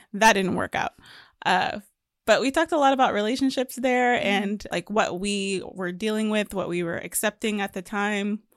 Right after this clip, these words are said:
Speaker 1: what we were working through. I stand by everything I said at the time. It's like a time capsule of your life, which I kind of appreciate about this show.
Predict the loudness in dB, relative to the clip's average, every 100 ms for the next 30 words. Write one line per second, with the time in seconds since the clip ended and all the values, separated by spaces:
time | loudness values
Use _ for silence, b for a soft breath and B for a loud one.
0 | _ -6 -4 -4 -4 -4 -2 -2 -2 0
1 | 2 0 -2 b b b b b 0 6
2 | 6 8 6 6 4 2 2 0 0 0
3 | 0 -2 -2 4 4 4 0 -4 -10 -10
4 | -6 -4 -2 -4 0 0 0 -2 -4 -2
5 | -4 -4 -2 -2 2 0 0 -4 -2 0
6 | 0 0 0 -2 -2 -4 -2 -2 -2 -2
7 | -4 -6 -8 -4 -2 -2 -4